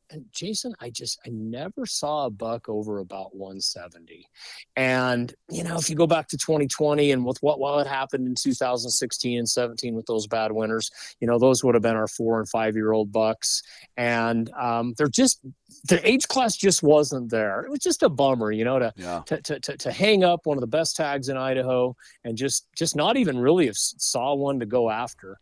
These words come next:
Speaker 2: Yeah.
Speaker 1: But that, that's how it was. And then in twenty-one, twenty-two is when I missed those other bucks. And then I hunted, uh,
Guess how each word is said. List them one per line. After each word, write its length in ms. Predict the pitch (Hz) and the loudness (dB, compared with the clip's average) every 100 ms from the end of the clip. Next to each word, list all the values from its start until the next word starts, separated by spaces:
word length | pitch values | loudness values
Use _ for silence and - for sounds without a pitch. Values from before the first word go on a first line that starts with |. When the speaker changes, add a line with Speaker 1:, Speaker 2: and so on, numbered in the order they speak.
| - | -20
Speaker 2:
Yeah. 60 | - | -4
Speaker 1:
But 80 | 143 | 0
that, 160 | 220 226 - | 0 0 -2
that's 180 | 190 | 0
how 140 | 208 185 | 2 2
it 60 | |
was. 320 | 156 160 160 - | 4 4 2 -2
And 100 | 139 | -2
then 140 | 143 | 0
in 160 | 139 127 - | 0 -4 -4
twenty-one, 400 | 165 147 143 135 | 0 0 0 -2
twenty-two 460 | 147 143 - 135 | -2 -2 0 0
is 120 | 131 | 0
when 120 | 123 123 | -2 -4
I 40 | |
missed 220 | 123 123 | -4 -4
those 180 | 127 113 | -6 -2
other 200 | 127 135 | -2 -2
bucks. 400 | 110 120 117 - - - - | -2 -4 -4 -10 -10 -16 -6
And 160 | 123 | -2
then 160 | 131 123 | 0 0
I 80 | 117 | 0
hunted, 380 | 139 135 123 | 0 2 0
uh, 280 | 113 110 107 | -2 -4 -4